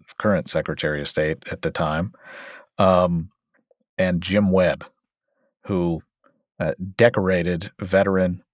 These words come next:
who understood a thing or two about war, um,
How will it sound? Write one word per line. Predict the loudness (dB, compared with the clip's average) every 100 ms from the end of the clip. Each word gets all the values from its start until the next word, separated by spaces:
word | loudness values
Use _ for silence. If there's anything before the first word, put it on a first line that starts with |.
| _ _ -6
who | -2 0 0 -2 0
understood | 0 0 -2 0 2 2
a | -2
thing | 0 2
or | 4 2 0
two | 0 2 4 2
about | 2 2 2 2
war, | 0 0 4 6 4 -4 _ _ _ -20 _ _ _ _ _
um, | 0 2 2 2 0 -4